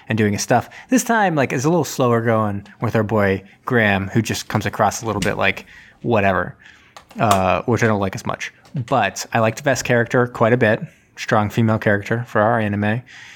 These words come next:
along with Graham and a bunch of the other characters as well. Captain's female as well. Not as common. Uh, but she definitely, I mean, in that sword fight, if there was ever a, some, some, you know, pulling out of a dick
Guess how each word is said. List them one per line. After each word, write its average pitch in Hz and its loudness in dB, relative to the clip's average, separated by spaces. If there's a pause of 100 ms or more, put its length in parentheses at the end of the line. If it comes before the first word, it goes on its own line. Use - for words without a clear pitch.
(160)
along 110 2
with 107 2 (400)
Graham 107 0 (340)
and 110 0
a 104 0
bunch 110 -2
of 107 -2
the 107 0
other 101 0
characters 107 -4
as 117 -8
well. 113 0
Captain's 113 0
female 110 2
as 139 -2
well. 113 2 (460)
Not 98 -2
as 110 -10
common. 104 -2 (680)
Uh, 95 4
but 101 0
she - -2
definitely, 117 2
I - 2
mean, 104 0
in 123 0
that 110 0
sword 127 -2
fight, 98 0
if 180 -8
there 113 2
was 110 0
ever 131 2
a, 107 2 (800)
some, 98 0
some, 95 0 (480)
you 123 0
know, 92 -2
pulling 117 2
out 101 2
of 98 -2
a 101 -4
dick 95 -2